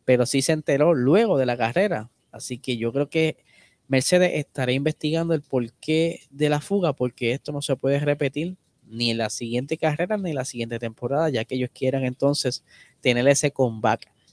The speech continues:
y poder estar batallando por mejores puntuaciones para poder llegar quizás a la lucha con el campeonato la siguiente temporada. Lo hemos visto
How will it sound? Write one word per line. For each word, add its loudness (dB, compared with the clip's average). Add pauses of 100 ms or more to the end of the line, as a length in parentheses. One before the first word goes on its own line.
(100)
y -6
poder 0
estar 0
batallando 0
por -4
mejores 0 (480)
puntuaciones 2
para 0
poder -2
llegar -2
quizás -6
a -2
la 0
lucha 0
con -4
el -6
campeonato -2
la -2
siguiente -6
temporada. -2
Lo 2
hemos 0
visto -2